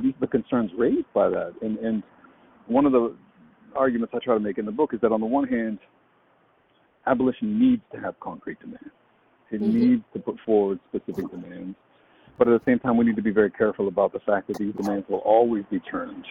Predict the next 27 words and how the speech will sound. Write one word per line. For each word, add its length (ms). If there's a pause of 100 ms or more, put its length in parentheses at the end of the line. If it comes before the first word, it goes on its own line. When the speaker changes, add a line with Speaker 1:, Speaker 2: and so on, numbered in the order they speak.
(240)
Speaker 1:
against 320 (120)
us, 100 (400)
um, 260 (320)
Speaker 2:
Absolutely. 480
Speaker 1:
precisely 60
because 300
of, 140 (840)
because 360
they're 120
partial, 580
right? 220 (580)
Um, 320
and 160
we 60
need 140
to 60
be, 220
be 260 (260)
careful 320
with 240
that. 200
The 80
example 380
that 80
I 80
gave 280
was 220